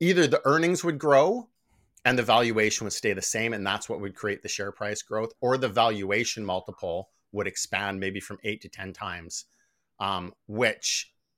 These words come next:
either with flat earnings or growing earnings would again be positive for the share price.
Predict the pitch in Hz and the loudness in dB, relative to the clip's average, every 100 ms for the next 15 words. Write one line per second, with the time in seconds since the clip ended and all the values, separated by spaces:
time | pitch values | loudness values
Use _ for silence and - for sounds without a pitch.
0 | _ _ - 131 120 107 - - 110 107 | _ _ -6 -2 0 -2 -2 -2 0 0
1 | - 107 101 98 95 - 104 98 92 85 | 0 -4 -4 -6 -8 -8 -4 -2 -4 -4
2 | 135 170 120 95 95 95 92 - 87 85 | 0 0 0 -4 -6 -6 -8 -8 -8 -4
3 | 95 92 87 _ _ _ - 104 - 92 | -2 -4 -6 _ _ _ -10 -8 -4 -4
4 | 92 95 90 - 92 90 85 98 - 87 | -4 -6 -8 -6 -6 -6 -10 -10 -10 -8
5 | 87 85 80 - - | -8 -10 -10 -12 -16